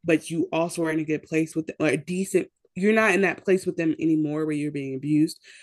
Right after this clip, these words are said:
So you feel guilty for even bringing it up. So having a sibling bring it up for you is actually uncomfortable, even though they're trying to stand up for you, 'cause you're like, "Oh, I'm scared that this person will make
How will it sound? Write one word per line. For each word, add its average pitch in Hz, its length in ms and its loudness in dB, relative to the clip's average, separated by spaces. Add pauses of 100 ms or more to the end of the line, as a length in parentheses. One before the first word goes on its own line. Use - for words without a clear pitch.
(120)
So 170 400 2
you 180 240 -2
feel 185 220 4
guilty 175 420 -2
for 160 140 0
even 160 320 0
bringing 147 360 -2
it 135 100 -8
up. 175 280 -4 (300)
So - 160 -2
having 180 380 0
a 156 40 -2
sibling 180 480 2
bring 170 180 2
it 160 80 0
up - 140 -8 (120)
for 170 240 0
you 151 360 -2 (480)
is 196 160 6
actually 170 380 4
uncomfortable, 165 920 -4 (340)
even 185 200 6
though 175 80 4
they're 165 100 4
trying 160 220 0
to 156 60 -2
stand 160 280 -2
up - 160 -2
for - 80 -4
you, 160 180 2
'cause 156 200 -8
you're 165 100 0
like, 151 240 -2
"Oh, 165 400 -2 (120)
I'm 175 200 -2
scared 175 520 0
that 151 100 -18
this 170 180 -2
person 165 440 -2
will 147 100 -4
make 151 400 -2